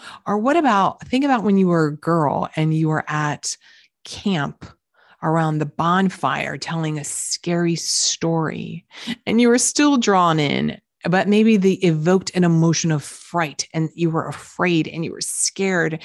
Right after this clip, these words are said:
and everyone was giggling out of nervousness around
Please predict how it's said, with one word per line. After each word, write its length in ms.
and 140
everyone 300
was 160
giggling 640
out 180
of 140
nervousness 1000
around 760